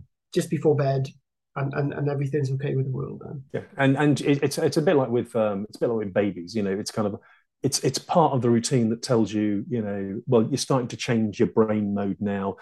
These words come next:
Speaker 2: you're relaxing, you're getting ready for sleep, you know, so you, you watch a half hour funny or w-, whatever it might be,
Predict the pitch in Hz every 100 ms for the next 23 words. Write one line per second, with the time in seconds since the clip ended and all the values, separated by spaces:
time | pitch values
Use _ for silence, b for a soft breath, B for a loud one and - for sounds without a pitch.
0 | B _ 113 110 110 110 - 110 107 101
1 | 104 107 113 110 107 113 101 - - 113
2 | 101 101 - 104 98 101 117 107 101 -
3 | 113 127 - 107 104 - 101 95 107 95
4 | 95 101 185 - 160 139 104 104 95 -
5 | 101 98